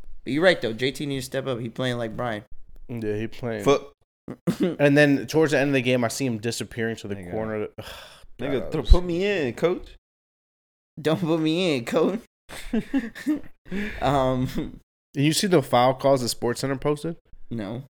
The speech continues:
Speaker 1: What?
Speaker 3: God
Speaker 2: SportsCenter
Speaker 3: damn.
Speaker 2: spo-, posted them. That's how bad they were.
Speaker 1: Meaning, like, how bad, like, they should have been calls?
Speaker 2: Right.
Speaker 1: Really?
Speaker 2: Yeah, Grant Williams got called on a, on a foul. Gr-, uh, Gary Payton, uh, the second was
Speaker 1: Mm.
Speaker 2: on a fast break.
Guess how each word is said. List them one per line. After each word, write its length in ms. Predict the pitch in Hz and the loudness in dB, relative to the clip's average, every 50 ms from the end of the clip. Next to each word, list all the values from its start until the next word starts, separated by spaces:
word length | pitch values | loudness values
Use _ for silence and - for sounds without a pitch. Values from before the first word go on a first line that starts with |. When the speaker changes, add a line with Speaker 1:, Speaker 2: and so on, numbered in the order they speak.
| _ - | _ -14
Speaker 1:
What? 360 | - 113 120 113 110 - - | -10 -6 -4 -4 -4 -4 -4
Speaker 3:
God 180 | 85 95 98 98 | -6 -4 -2 4
Speaker 2:
SportsCenter 540 | - 165 180 - 196 180 156 131 - - - | 4 4 6 6 6 4 4 2 0 -2 2
Speaker 3:
damn. 0 | |
Speaker 2:
spo-, 240 | 143 135 - - - | 2 2 2 2 2
posted 340 | 147 151 165 - - 127 | 4 4 4 4 2 0
them. 140 | 113 113 110 | 0 0 -2
That's 160 | 110 120 - | -2 -4 0
how 100 | - 123 | 0 0
bad 260 | 110 104 120 120 120 107 | 2 4 4 4 4 2
they 60 | 107 | -2
were. 240 | 104 104 - - - _ - - - - - _ _ - | -4 -4 -6 -8 -10 _ -14 -14 -12 -14 -14 _ _ -6
Speaker 1:
Meaning, 380 | - 131 143 139 131 127 123 117 | -2 2 2 2 2 2 2 2
like, 180 | 117 117 110 | 2 2 2
how 220 | 110 - 135 127 120 | 0 2 2 2 2
bad, 440 | 113 113 120 120 117 113 110 101 - - | 4 4 4 4 4 4 0 -2 -4 -6
like, 240 | 107 117 107 98 - - - _ _ _ _ _ _ _ - - _ | -4 -4 -4 -4 -6 -12 -18 _ _ _ _ _ _ _ -20 -12 _
they 120 | - 117 113 | -6 -4 -4
should 240 | - - - 127 131 | -4 -2 -2 0 0
have 100 | 147 143 | 0 0
been 220 | 143 151 160 165 | 0 -2 -2 -4
calls? 420 | - - 165 170 180 185 180 - - | -2 0 2 2 2 0 -2 -6 -6
Speaker 2:
Right. 320 | 120 120 123 117 98 - - _ _ _ _ _ _ _ | 2 4 4 4 4 2 -2 _ _ _ _ _ _ _
Speaker 1:
Really? 460 | 104 113 135 175 147 104 90 - - | -2 2 4 4 4 4 0 -6 -2
Speaker 2:
Yeah, 240 | - 123 123 117 107 107 | 2 4 4 4 4 2
Grant 360 | 104 120 143 151 151 131 139 | 4 8 8 8 8 8 6
Williams 500 | 147 147 151 156 160 156 151 147 131 - | 4 6 6 6 6 4 2 0 0 2
got 260 | 143 127 120 120 - | 4 4 4 4 4
called 240 | - 131 131 127 123 | 2 4 4 4 2
on 100 | 123 120 | 2 0
a, 80 | 113 107 - - - | -2 -4 -4 -10 -4
on 160 | - 113 110 110 | -2 -2 -2 -2
a 60 | 104 | -4
foul. 480 | - - 120 117 117 117 120 113 110 - - - 120 | -2 2 2 4 6 6 4 4 2 -2 -12 -14 -8
Gr-, 220 | 107 120 120 - - | -2 -2 -2 0 2
uh, 240 | 123 120 113 107 110 | 2 2 2 0 0
Gary 300 | 110 123 123 123 123 117 | 0 0 2 2 2 2
Payton, 500 | - 131 120 113 120 117 110 107 104 - - | 2 0 0 0 -2 -4 -6 -8 -10 -8 -6
uh, 300 | 113 107 104 98 - - - - - - _ | -4 -4 -2 -4 -4 -6 -8 -10 -12 -16 _
the 60 | - | -10
second 440 | - - - 131 123 - 143 139 - - _ - - - - _ _ _ _ _ _ _ _ | -6 -2 0 0 0 0 -4 -4 -4 -8 _ -16 -16 -16 -20 _ _ _ _ _ _ _ _
was 240 | 117 120 110 - - | -6 -6 -6 -4 -2
Speaker 1:
Mm. 420 | 160 156 165 170 160 143 127 120 | 0 2 4 4 4 2 2 4
Speaker 2:
on 100 | 139 139 | 4 2
a 40 | 127 | 4
fast 280 | - 147 143 143 135 127 | 6 6 6 6 6 6
break. 260 | 151 165 190 196 | 4 4 4 4